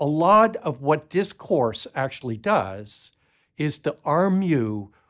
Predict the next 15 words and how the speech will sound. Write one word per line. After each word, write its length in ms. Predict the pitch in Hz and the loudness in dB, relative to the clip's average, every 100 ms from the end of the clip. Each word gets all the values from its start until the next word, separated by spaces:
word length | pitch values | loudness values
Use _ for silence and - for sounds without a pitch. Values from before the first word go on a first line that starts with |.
| _ | _
with 460 | - 139 131 - - | -4 -2 -2 -4 -18
the 80 | 127 | -20
questions 1120 | - - 139 - - 123 76 104 - - - _ _ _ - | -16 -8 -8 -8 -12 -14 -14 -16 -16 -16 -16 _ _ _ -10
that 240 | 123 117 | -10 -8
you 80 | 110 | -6
need 300 | 156 180 135 | -2 -2 -4
to 180 | 110 - | -10 -10
ask. 480 | 113 - - - - - _ _ _ _ _ _ _ _ _ _ _ _ _ _ _ _ _ _ - | -10 -10 -14 -16 -16 -20 _ _ _ _ _ _ _ _ _ _ _ _ _ _ _ _ _ _ -18
Okay, 80 | 123 | -12
so 380 | - 127 120 - _ - | -8 -6 -8 -12 _ -2
often 640 | 139 160 - 170 160 151 | 0 0 0 0 0 -4
when 480 | 131 127 123 120 123 - _ | -4 -2 -2 -4 -6 -12 _
you're 280 | 131 147 143 123 - | -2 0 0 -4 -12
deciding 840 | 117 151 143 165 160 160 156 151 _ _ _ - | -6 0 0 2 0 0 -2 -6 _ _ _ -18
whether 720 | 113 131 135 131 131 127 120 | -8 -4 -2 0 0 0 -4